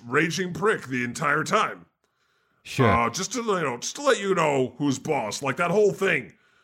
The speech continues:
Speaker 1: where your follower, you know, the, they were worshiping a golden cow.
Speaker 2: Ah, yeah. Well, you know the old saying, you,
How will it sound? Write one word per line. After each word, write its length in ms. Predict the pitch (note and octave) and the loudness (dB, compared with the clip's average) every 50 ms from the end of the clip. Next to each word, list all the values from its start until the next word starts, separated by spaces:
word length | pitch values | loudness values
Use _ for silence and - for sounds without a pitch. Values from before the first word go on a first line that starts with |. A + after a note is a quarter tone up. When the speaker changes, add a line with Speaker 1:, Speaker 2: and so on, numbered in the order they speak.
| _ _ _ - | _ _ _ -8
Speaker 1:
where 260 | - D#3+ E3 D#3 D3+ | -2 0 2 2 2
your 140 | D3+ D3+ C#3 | 2 0 -2
follower, 640 | - F3+ F#3 F#3 F3+ E3+ D#3+ C#3+ C3+ C3 C3+ C3+ | -2 -2 0 0 2 2 2 2 2 0 0 -2
you 80 | D#3 D3 | -2 -2
know, 280 | C3+ A#2+ A#2 A#2+ A#2+ | -2 -2 -2 -4 -4
the, 320 | B2+ D3 D3+ D3 B2 F2+ _ _ _ _ - | -4 -4 -6 -6 -6 -14 _ _ _ _ -8
they 120 | D#3 F3 | -2 2
were 140 | G3 G3+ G3 | 4 4 6
worshiping 640 | F#3 F#3 G#3 A3 G#3+ - G3+ E3+ - F#3+ F#3 F3+ F3 | 6 6 4 4 2 0 -4 -4 -2 -2 -2 0 0
a 80 | D3+ | -2
golden 480 | C3+ C3 E3+ F3 F#3 F#3+ F3+ E3+ E3 C3+ | -2 0 -2 0 0 -2 -2 -4 -6 -4
cow. 400 | D3+ F3 F#3 F#3 E3+ C#3 A2+ - | -2 0 2 2 2 0 -2 -4
Speaker 2:
Ah, 220 | - F#2 F#2 F#2 F2+ | -2 0 2 2 2
yeah. 320 | F#2 E2+ F2+ E2+ D#2 D2+ - _ - - - | 2 0 -2 -4 -4 -6 -10 _ -20 -10 0
Well, 140 | - E3 E3 | 2 2 4
you 180 | E3 D#3 E3+ E3 | 6 6 4 6
know 140 | D#3+ D3 | 6 4
the 160 | C3+ B2 B2+ A#2+ | 4 4 2 2
old 180 | A2 A2 - | 2 0 -2
saying, 380 | - - A#2+ G2+ F#2 F2 E2+ D#2+ | 0 2 2 4 4 2 2 0
you, 160 | E2+ E2 | 0 0